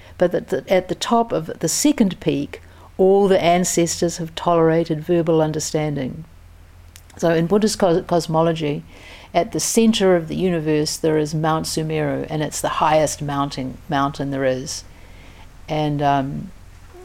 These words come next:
uh, traditionally, the, the, um,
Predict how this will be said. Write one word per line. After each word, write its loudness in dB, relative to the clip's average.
uh, -10
traditionally, -2
the, -2
the, -4
um, -6